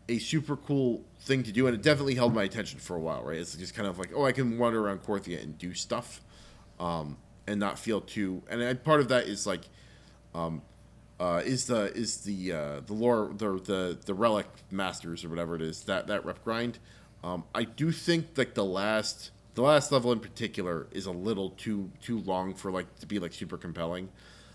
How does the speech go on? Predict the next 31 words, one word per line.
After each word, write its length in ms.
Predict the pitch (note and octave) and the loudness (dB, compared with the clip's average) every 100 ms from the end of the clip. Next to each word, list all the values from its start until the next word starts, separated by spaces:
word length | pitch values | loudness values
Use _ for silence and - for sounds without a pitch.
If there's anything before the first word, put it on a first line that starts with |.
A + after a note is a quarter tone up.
| - | -12
Um, 400 | F2 E2+ D#2 C#2 - - | -4 -2 -2 -6 -14 -6
but, 260 | F2 D#2+ - - - - - - - - - - | -2 -2 -6 -18 -20 -20 -20 -20 -20 -20 -16 -6
um, 160 | F2+ E2 | -4 -4
and, 200 | G#2 A#2+ | -4 -6
and 200 | G#2+ B2 | -2 -2
very 320 | A#2 B2 C#3 B2 | 0 4 6 6
early 240 | A#2 G#2 | 4 2
on, 180 | F#2+ D2+ | 0 -2
I 120 | G2 | -2
was, 180 | G2 G2 | -2 -4
like, 100 | F2+ - - - - | -6 -10 -20 -16 -10
hardcore, 520 | - G#2 F2+ - A#2 | 0 0 0 0 2
like, 160 | G2+ | 2
running 160 | G2 F#2+ | 0 0
around 180 | G2 G2 | 0 0
trying 180 | G#2+ G2 | -2 -2
to, 80 | |
like, 140 | F#2 F#2 | -2 -4
get 160 | F#2+ | -6
that 140 | G2+ D2+ | -6 -4
number 280 | F#2+ F#2+ E2+ | -4 -4 -4
up 80 | |
'cause 160 | - - | -6 -6
I 20 | |
wanted 320 | F2 F2 F2 E2+ | -4 -4 -6 -6
to, 120 | F2 | -6
like, 160 | E2+ | -6
hit 100 | F#2 | -8
the 60 | F2 | -10
next 260 | F2 - G2 | -10 -6 -2
level. 300 | F2+ C2+ | -2 -4